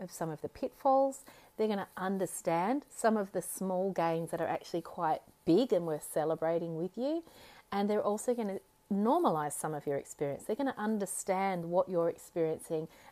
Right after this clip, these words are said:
and be able to reassure you that some of those rough patches are, are normal. A lot of the business owners I speak to hit a wall at some point where they are,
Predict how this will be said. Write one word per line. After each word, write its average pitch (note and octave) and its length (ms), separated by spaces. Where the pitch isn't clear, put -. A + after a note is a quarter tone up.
and F#3 100
be F#3 120
able F3 180
to F#3 100
reassure E3 680
you D3+ 320
that D#3 140
some E3 240
of E3 180
those D3+ 400
rough F3+ 260
patches F3+ 600
are, D3+ 100
are F3+ 100
normal. E3 500
A G3 60
lot A#3+ 180
of A#3+ 60
the G#3+ 60
business G3+ 300
owners F#3 220
I E3 120
speak F#3 360
to D#3+ 520
hit C4 140
a A#3+ 60
wall F#3+ 420
at - 100
some F3 320
point E3+ 520
where E3+ 760
they E3+ 800
are, D#3 600